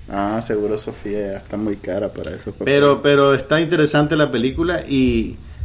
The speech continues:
Speaker 2: lo, lo curioso es que vos ves cómo la historia le cayó a este hombre en el escritorio de pura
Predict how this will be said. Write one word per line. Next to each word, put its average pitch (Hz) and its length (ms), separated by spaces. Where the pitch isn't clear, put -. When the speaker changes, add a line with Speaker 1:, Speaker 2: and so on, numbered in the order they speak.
Speaker 2:
lo, 127 160
lo 147 300
curioso 165 520
es 180 160
que 165 120
vos 151 180
ves 156 140
cómo 170 280
la 160 100
historia 156 380
le 160 120
cayó 120 260
a 151 40
este 160 160
hombre 156 240
en 147 60
el 135 100
escritorio 139 640
de 117 160
pura 120 580